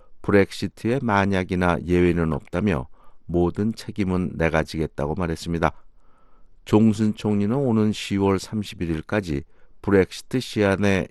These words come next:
영국이 이유를 떠날 수 있다고 강조했습니다. 특히 존슨 총리는 브렉시트로 인한 기회를 극대화할 수 있는 새로운 합의, 또 더 나은 합의를 하게 될 것이라며,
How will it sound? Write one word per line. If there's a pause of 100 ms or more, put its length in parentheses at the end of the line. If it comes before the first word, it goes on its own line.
영국이
이유를
떠날
수
있다고
강조했습니다. (1000)
특히
존슨
총리는 (480)
브렉시트로
인한
기회를
극대화할
수
있는
새로운
합의, (300)
또
더
나은
합의를
하게
될
것이라며,